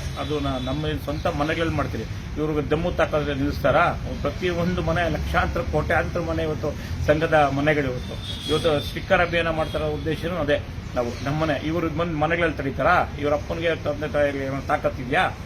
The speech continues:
ತಡೆಯಕ್ಕೆ? ಸಂಘದ ಮನೆಗಳು ಕೋಟ್ಯಾಂತರ ಮನೆ ಇದೆ, ನೀವು ತಾಕತ್ತಿದ್ರೆ ಅದನ್ನ ತಡೆಯಕ್ಕಾಗ್ತದಾ?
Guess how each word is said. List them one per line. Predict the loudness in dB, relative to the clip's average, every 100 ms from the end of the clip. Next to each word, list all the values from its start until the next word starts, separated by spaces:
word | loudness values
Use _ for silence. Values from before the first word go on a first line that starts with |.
| -10 -4
ತಡೆಯಕ್ಕೆ? | 2 2 4 4 4 2 -4
ಸಂಘದ | -2 0 2 4
ಮನೆಗಳು | 2 0 -2 -4 -4 -2
ಕೋಟ್ಯಾಂತರ | 0 2 2 0
ಮನೆ | 0 -2
ಇದೆ, | -4 -6 -8 -6 -2
ನೀವು | 0
ತಾಕತ್ತಿದ್ರೆ | 2 4 4 2 0
ಅದನ್ನ | 0 0
ತಡೆಯಕ್ಕಾಗ್ತದಾ? | 0 2 0 4 4 4